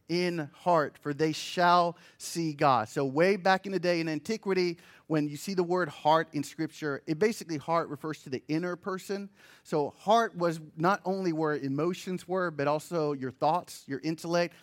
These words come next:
and your volition. So the heart was the inner person. The true you was the heart. So for a person to be pure of heart was to say that the person is pure.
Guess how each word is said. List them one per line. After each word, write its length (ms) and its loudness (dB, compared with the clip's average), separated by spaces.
and 160 -4
your 120 0
volition. 680 0
So 160 -4
the 120 0
heart 400 2
was 160 0
the 140 -2
inner 260 0
person. 380 -4
The 80 0
true 420 4
you 400 -2
was 240 -4
the 120 -4
heart. 400 -4
So 240 4
for 220 2
a 40 0
person 400 -6
to 60 -6
be 260 -4
pure 360 2
of 240 0
heart 400 4
was 140 -4
to 100 -4
say 240 2
that 160 0
the 80 -2
person 1120 0
is 220 0
pure. 480 -2